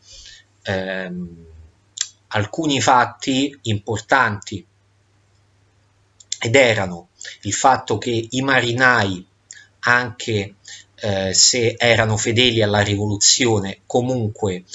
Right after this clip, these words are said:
non si sentivano dalla parte degli spartachisti, e soprattutto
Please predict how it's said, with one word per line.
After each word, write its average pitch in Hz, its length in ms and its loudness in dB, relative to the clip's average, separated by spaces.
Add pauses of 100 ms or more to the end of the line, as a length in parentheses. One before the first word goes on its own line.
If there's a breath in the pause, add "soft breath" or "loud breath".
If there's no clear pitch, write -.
(220 loud breath)
non 135 200 0
si 135 220 2
sentivano 104 800 0
dalla 101 260 2
parte 104 420 2
degli 92 220 -8
spartachisti, 104 1120 0 (480 loud breath)
e 180 140 2
soprattutto 156 1120 0